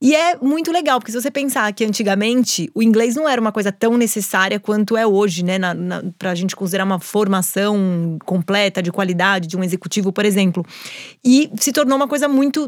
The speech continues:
trivial. Ela tá dizendo que a mesma coisa vai acontecer com a programação, que é um bicho de sete cabeças pra mim, por exemplo, e pra muita gente. Então,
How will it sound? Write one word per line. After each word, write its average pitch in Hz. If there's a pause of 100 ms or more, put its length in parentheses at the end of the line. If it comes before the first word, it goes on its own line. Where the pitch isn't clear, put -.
trivial. 247 (1040)
Ela 247
tá 277
dizendo 247
que 277
a -
mesma 233
coisa 226
vai 240
acontecer 240
com 240
a 233
programação, 226
que 254
é 226
um 254
bicho 254
de 247
sete 226
cabeças 208
pra 233
mim, 226
por 233
exemplo, 196
e 165
pra 190
muita 190
gente. 170
Então, 180